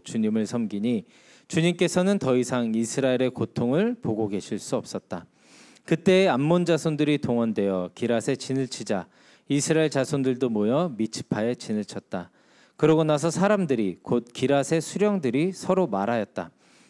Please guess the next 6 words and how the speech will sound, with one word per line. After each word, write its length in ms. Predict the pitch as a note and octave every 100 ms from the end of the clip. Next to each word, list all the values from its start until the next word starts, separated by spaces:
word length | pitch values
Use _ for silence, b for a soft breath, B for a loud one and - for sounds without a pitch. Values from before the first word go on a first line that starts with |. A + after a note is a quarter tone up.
| b
'암몬 360 | A#2+ D3+ F3 F3
자손들과 640 | D#3+ D3+ D3 C#3+ C#3 D#3
싸움을 500 | D3+ F#3+ F#3+ F#3 F#3
시작할 460 | - - F#3 - D#3+
사람은 520 | - A#2 A#2 D#3 D3
누구인가? 560 | A#2+ B2 G#2 F#2 F2